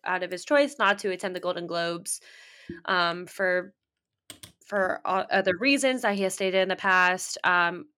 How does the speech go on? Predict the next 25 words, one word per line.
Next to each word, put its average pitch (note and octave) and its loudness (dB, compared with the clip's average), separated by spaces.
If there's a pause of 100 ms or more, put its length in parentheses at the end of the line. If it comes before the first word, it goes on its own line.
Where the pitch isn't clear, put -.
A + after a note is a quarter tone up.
everyone G3 2
else F3+ 0
is, F3 -14
I C#3+ 0
mean, F3 -6
Hugh F3+ -2
Jackman F3 2
speaks E3 -12
for - -8
himself. F#3 4 (400)
I G3+ 0
don't G#3 4
really G3+ 4
know F#3 6
Bill F3+ 4
Nighy F3+ 4
as E3+ 0
an E3+ 2
actor, F#3 4
but, E3 4
um, D3+ -2 (680)
I, - 2 (500)
or F#3+ 4
Jeremy F3+ 0
Pope, G3 0